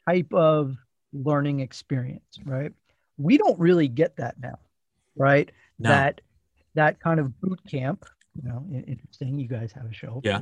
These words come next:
Speaker 1: Marriage Boot Camp, but that boot level of boot camp where you get an opportunity on the job to learn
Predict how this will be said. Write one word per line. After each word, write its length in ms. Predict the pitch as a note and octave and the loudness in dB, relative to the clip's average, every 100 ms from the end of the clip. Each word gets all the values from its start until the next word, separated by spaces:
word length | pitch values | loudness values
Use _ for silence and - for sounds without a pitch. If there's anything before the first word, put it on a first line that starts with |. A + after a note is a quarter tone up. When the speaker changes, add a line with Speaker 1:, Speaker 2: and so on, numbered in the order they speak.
| - | -6
Speaker 1:
Marriage 380 | - D#3 G3+ D#3 | -6 2 4 4
Boot 140 | C#3+ D3+ | 2 2
Camp, 200 | D#3 D#3 | 2 4
but 200 | E3+ - _ _ | 2 0 _ _
that 420 | C#3+ D#3+ C4 D4+ D#3 | 0 2 2 0 -4
boot 260 | F#3+ A3 - | -2 -2 -8
level 500 | - D#3+ F3 E3+ F#3 - | -4 4 4 4 -2 -4
of 180 | C3+ A#2+ | -8 -4
boot 240 | E3+ F3 | -4 -2
camp 240 | D#3 C3+ A#2+ | -6 -8 -6
where 120 | C#3 | -6
you 240 | C3+ G3 | -4 -4
get 200 | F3+ G#3 | 2 2
an 120 | F#3 | 4
opportunity 600 | D#3+ D#3 C#3+ - D#3 C#3 D3 D3 | 2 -2 -6 -8 -4 -2 -2 0
on 240 | D#3+ F#3 | 2 2
the 80 | F3+ | 0
job 460 | B2+ C#3 C3 A#2+ - _ - | 0 0 0 -2 -8 _ -10
to 60 | |
learn 520 | D#3 C3+ D#3 D#3 D3+ | -6 0 2 2 0